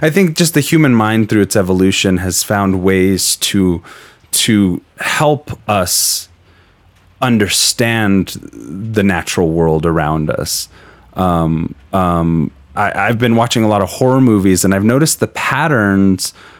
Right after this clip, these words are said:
The most horror movies are based on a fear of, like, the unknown, but that's often tied to nature. Um, you know, and nature type of spirits, monsters, and things.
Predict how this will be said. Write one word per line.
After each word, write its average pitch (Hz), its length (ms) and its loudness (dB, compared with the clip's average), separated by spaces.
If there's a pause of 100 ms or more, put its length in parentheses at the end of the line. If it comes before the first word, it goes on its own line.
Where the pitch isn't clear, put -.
(200)
The 147 360 0
most 180 380 2
horror 208 340 4
movies 110 380 4
are 101 100 2
based 113 400 0
on 110 140 0
a 95 60 -2
fear 156 520 2
of, 104 200 0
like, 92 380 -2
the 104 380 0
unknown, 95 720 2
but 98 140 -2
that's 113 180 -2
often 131 420 0
tied 113 340 -2
to 107 80 -2
nature. 87 600 0 (1000)
Um, 92 560 2
you 104 140 2
know, 95 180 2
and 92 180 2
nature 98 480 0
type - 420 -4
of 92 140 -2
spirits, 98 560 0
monsters, 95 760 0
and 95 180 0
things. 95 640 0